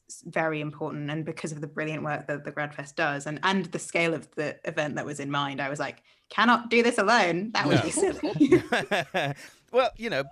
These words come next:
Speaker 2: having been on site for the, the couple of days that it was filmed, it was such a, a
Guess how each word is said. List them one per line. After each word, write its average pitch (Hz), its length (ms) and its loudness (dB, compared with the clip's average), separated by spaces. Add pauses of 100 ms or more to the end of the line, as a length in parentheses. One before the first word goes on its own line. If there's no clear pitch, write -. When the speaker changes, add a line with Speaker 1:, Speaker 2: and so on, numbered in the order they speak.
(120)
Speaker 2:
having 160 300 -2
been 165 180 -4
on 151 140 -6
site 135 360 -4
for - 80 -16
the, 107 280 -6
the 113 140 -12
couple 113 300 -12
of 104 80 -14
days 98 300 -8
that - 180 -16
it 95 80 -16
was 101 220 -18
filmed, 90 480 -16 (920)
it 139 160 -6
was 139 140 -4
such - 320 -6
a, 139 160 -6
a 117 160 -8